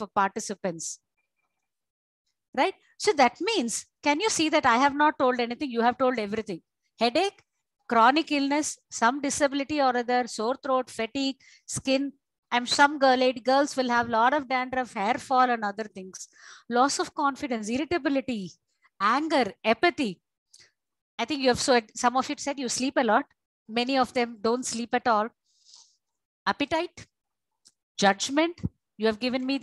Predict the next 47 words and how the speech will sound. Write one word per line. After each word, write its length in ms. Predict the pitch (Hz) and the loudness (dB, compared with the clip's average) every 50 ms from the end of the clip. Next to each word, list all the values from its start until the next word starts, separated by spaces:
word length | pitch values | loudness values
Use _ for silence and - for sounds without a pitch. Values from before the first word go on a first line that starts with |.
| - | 0
all 280 | - 233 240 254 285 302 | 4 4 6 6 6 4
the 100 | 320 320 | 2 0
answer. 320 | 262 220 208 202 - 233 | -2 -2 -2 -4 -4 -2
I 100 | 214 214 | -2 -2
don't 220 | 208 247 254 254 262 | -2 -2 -2 -2 -2
even 320 | 277 311 311 330 302 277 | -2 -2 -2 -2 -2 -2
need 200 | 285 339 403 440 - | -4 -4 -6 -6 -6
to 120 | - 359 - | -6 -4 -2
tell 220 | - 254 233 226 196 | 0 -2 -2 -2 -2
this. 300 | 170 156 - - - - _ - - - _ | -4 -4 -4 -6 -8 -10 _ -20 -20 -16 _
So 140 | - - 349 | -6 -4 0
when 240 | 277 294 302 302 359 | 0 0 0 0 0
we 140 | 415 440 440 | 0 2 2
are 60 | 440 - | 2 0
stressed, 340 | - - 262 247 233 - | -2 -2 -2 -2 -2 -2
all 240 | 247 226 220 233 247 | -2 0 0 0 0
of 160 | 254 247 - | -2 -2 -2
us 160 | 262 - - - | -4 -6 -6 -6
know 140 | 208 202 | -8 -8
body, 480 | 190 180 196 196 202 226 240 285 269 240 | -6 -4 -2 0 2 2 2 0 -4 -6
mind, 500 | 208 190 185 185 196 214 262 277 247 190 | -6 -8 -6 -4 -4 -2 -2 -4 -6 -6
emotion, 540 | 180 190 208 233 247 269 - - 269 220 185 | -8 -8 -6 -6 -6 -4 -4 -4 -6 -6 -4
behavior, 340 | 185 196 220 233 214 214 - _ _ - | -4 -2 -2 -2 -4 -4 -8 _ _ -4
everything 640 | 247 240 226 240 240 320 320 - 285 277 254 196 - _ _ _ | 0 2 2 2 2 0 -2 -2 -4 -6 -8 -10 -14 _ _ _
is 200 | 202 202 196 - | -8 -8 -4 -4
affected. 480 | 196 170 - 208 180 - _ - - - _ _ _ _ - - - - - - - | -4 -4 -4 -8 -10 -10 _ -16 -18 -18 _ _ _ _ -20 -20 -20 -20 -20 -20 -10
Even 300 | - 247 254 247 311 294 | -6 -2 2 2 2 2
before 280 | 269 294 - 302 294 269 | 2 0 2 4 4 4
we 300 | 269 240 233 254 277 302 | 4 2 0 -2 0 4
know 160 | 302 302 311 | 4 4 4
we 180 | 277 277 262 254 | 4 2 0 0
are 60 | 247 | 0
stressed, 320 | - - 285 277 262 - | 0 0 -2 -2 -2 -2
people 320 | - 240 247 - 330 285 247 | -6 -8 -6 -4 -2 0 2
around 320 | 220 226 247 262 269 247 | 2 2 2 2 2 0
us 160 | 247 240 - | -2 -2 -2
know 140 | - 214 226 | -4 -4 -4
that, 160 | 220 226 214 - _ _ _ _ _ _ _ | -4 -4 -6 -8 _ _ _ _ _ _ _
"Don't 260 | - 214 240 269 247 | 0 0 0 0 0
go 140 | 240 240 233 | 0 0 0
to 140 | 233 254 220 | 0 -2 -2
her 140 | 208 233 214 | 0 -2 -2
room. 180 | 220 269 277 | -2 -4 -6
She's 260 | - - 226 - - | -8 -8 -10 -8 -4
not 200 | 214 214 233 - 190 170 | -2 -2 0 -2 -4 -6
okay 200 | - - 233 220 | -4 -4 -6 -4
now." 260 | 190 165 147 147 | -2 -4 -6 -6